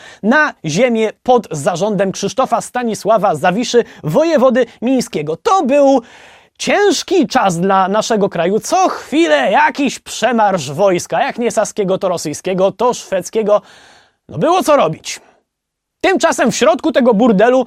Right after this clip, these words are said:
Zawisza zorganizował trzydniową imprezę, w której chętnie udział wziął hetman i wielu innych wojskowych, a zaraz po tym balecie gospodarz pojechał w odwiedziny do Jana Chryzostoma Paska i panowie znów rozkręcili imprezę i to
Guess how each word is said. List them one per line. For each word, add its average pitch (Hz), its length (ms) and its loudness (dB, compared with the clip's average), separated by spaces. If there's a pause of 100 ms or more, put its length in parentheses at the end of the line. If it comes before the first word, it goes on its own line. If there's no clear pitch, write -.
(160)
Zawisza 247 440 0
zorganizował 247 840 0
trzydniową 262 760 0
imprezę, 220 460 -2
w - 60 -16
której 277 300 -2
chętnie 196 400 -6
udział 196 260 0
wziął 240 200 2
hetman 254 400 -2 (200)
i 320 160 -2
wielu 262 520 2
innych 202 500 -2
wojskowych, 226 640 -2 (340)
a 254 320 4
zaraz 254 560 0
po 359 200 0
tym 240 280 -2
balecie 233 500 2 (180)
gospodarz 233 560 2
pojechał 196 460 2
w - 120 -10
odwiedziny 226 600 0
do 208 180 2
Jana 185 440 -2
Chryzostoma 240 680 0
Paska 285 360 -2
i 226 140 -10
panowie 233 500 0
znów 202 360 0 (200)
rozkręcili 233 960 0
imprezę 214 420 -4 (100)
i 196 100 -6
to 147 180 -4